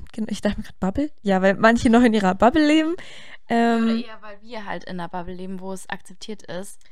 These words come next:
Speaker 1: Ja, ja,
Speaker 2: Und
Speaker 1: le-, jeder lebt in seiner Bubble und bei uns ist es die behaarte Bubble. <laughs>
Speaker 2: Okay.
Speaker 1: Nee,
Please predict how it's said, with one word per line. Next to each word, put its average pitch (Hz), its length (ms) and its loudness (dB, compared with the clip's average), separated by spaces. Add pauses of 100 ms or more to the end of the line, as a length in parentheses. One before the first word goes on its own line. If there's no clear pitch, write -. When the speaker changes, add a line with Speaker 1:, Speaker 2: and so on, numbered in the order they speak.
(160)
Speaker 1:
Ja, 208 440 6
ja, 220 120 6
Speaker 2:
Und 214 80 4
Speaker 1:
le-, 214 140 0
jeder 220 200 4
lebt 214 200 4
in 208 80 -2
seiner 196 240 2
Bubble 190 360 0
und 202 140 -4
bei 202 120 0
uns 214 240 -2
ist - 240 -8
es 208 80 -6
die 233 100 2
behaarte 208 360 2
Bubble. - 320 4
<laughs> - 0 - (1400)
Speaker 2:
Okay. - 560 -2 (360)
Speaker 1:
Nee, 262 180 4